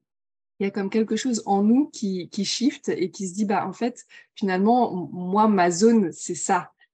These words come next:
C'est ça, et je sais que quand je, je, je reste dans ma zone de génie dans le coaching, du coup, je suis en confiance. Et souvent, la confiance, elle se perd aussi quand on essaie, comme tu dis, de coacher comme quelqu'un d'autre ou de rester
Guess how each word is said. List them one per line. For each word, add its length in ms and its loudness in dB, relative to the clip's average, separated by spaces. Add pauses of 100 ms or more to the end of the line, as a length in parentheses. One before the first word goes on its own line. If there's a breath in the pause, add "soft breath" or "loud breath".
C'est 160 -6
ça, 480 2
et 120 4
je 140 0
sais 260 0
que 340 -2
quand 260 -2
je, 380 0
je, 540 -6
je 140 -8
reste 360 -2
dans 180 -4
ma 200 -2
zone 480 0
de 80 0
génie 400 2
dans 100 0
le 80 -6
coaching, 720 -6
du 160 -10
coup, 140 -4
je 160 0
suis 280 -6
en 140 -2
confiance. 600 -10
Et 160 -6
souvent, 500 -4
la 300 -8
confiance, 500 -8
elle 100 -6
se 140 -8
perd 240 -4
aussi 320 -4
quand 220 -8
on 160 -6
essaie, 320 -6
comme 160 -8
tu 160 -10
dis, 180 -6 (320 loud breath)
de 120 2
coacher 420 0
comme 280 -2
quelqu'un 380 -6
d'autre 360 -4
ou 100 0
de 120 -2
rester 680 -2